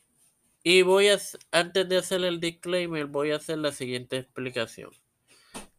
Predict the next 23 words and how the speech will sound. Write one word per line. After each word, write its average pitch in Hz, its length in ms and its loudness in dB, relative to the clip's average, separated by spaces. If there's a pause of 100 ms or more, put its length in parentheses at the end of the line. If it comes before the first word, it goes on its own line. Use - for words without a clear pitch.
(180)
Mucha 196 500 4
gente 185 320 0
dice, 175 380 -2
"Ah, 165 340 -2 (180)
tú 180 200 -2
criticas 185 960 0
oil, 156 600 0
pero 139 520 0 (280)
tú 165 440 -4 (1200)
trabajas 147 580 2
para 135 280 -4
ellos", 139 240 -6
señores. 135 680 -8 (1120)
Voy 196 280 8
a 208 100 8
dar 214 200 4
el 190 100 0
siguiente 160 500 -6
ejemplo 175 520 -6
que 143 160 -2
es 147 100 -4
de 156 140 0
uso 143 720 -4